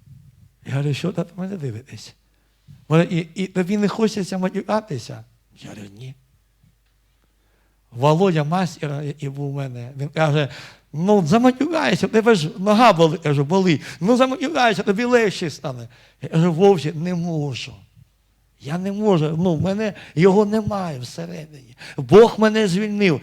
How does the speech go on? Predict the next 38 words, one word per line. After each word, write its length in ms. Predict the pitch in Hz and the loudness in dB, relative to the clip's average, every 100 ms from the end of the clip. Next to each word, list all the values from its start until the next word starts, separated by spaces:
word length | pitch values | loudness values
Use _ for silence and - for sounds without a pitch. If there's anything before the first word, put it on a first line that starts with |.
| - - | -8 -8
І 180 | 220 214 | 2 4
він 240 | 208 285 | 4 2
потім 420 | 135 226 240 214 202 | 2 4 4 4 2
мені 380 | 208 214 202 | 0 2 2
розказував, 920 | 175 180 - 202 196 160 135 123 120 113 - | 2 0 0 0 2 2 -2 -4 -8 -10 -14
що 200 | - 175 | 0 2
він 280 | 170 240 208 | 4 2 2
на-, 200 | 185 180 180 | 2 0 0
е, 160 | 175 147 | 0 0
з-, 240 | 127 - | -2 -4
е, 340 | 165 156 160 147 | -4 0 2 4
за 160 | 180 | 4
мною 340 | 185 196 214 185 | 4 6 6 6
дивився 760 | 156 170 196 185 135 135 120 - - | 4 4 4 0 -2 -8 -14 -16 -8
на 140 | 147 160 | 2 2
протязі 600 | 180 226 240 214 180 196 | 4 4 4 4 4 2
трьох 420 | 202 190 214 208 | 2 4 4 4
років. 340 | 190 160 156 147 | 2 2 2 -2
Я 100 | 165 | -2
пра-, 200 | 160 165 | 0 -2
працював 640 | - 175 156 160 151 131 | -4 -4 -2 0 0 0
сім 280 | - 254 233 | -4 -6 -2
років, 460 | 226 214 - 190 170 - - | 0 -2 -4 -8 -10 -16 -10
але 220 | 156 160 170 | 0 0 2
три 280 | 190 233 | 4 6
роки, 280 | 214 233 214 | 8 6 4
він 100 | 185 | 0
каже, 300 | 185 185 170 | 2 2 4
«Я 220 | 156 190 | 2 0
спостерігав 720 | 175 190 165 170 165 160 151 | 0 -2 -4 -4 -2 -2 -2
за 80 | 135 | -6
тобою. 380 | 139 127 123 127 - - - | -10 -14 -12 -12 -12 -12 0
Я 120 | 175 | 2
хотів 380 | 208 202 208 208 | 4 4 2 4
піймати 520 | 202 175 190 202 180 | 2 4 4 4 2
тебе 300 | 175 165 170 | -2 -2 -2
на 160 | 165 160 | -4 -4
матюки. 680 | 156 156 165 - 139 113 | -4 -6 -10 -10 -14 -14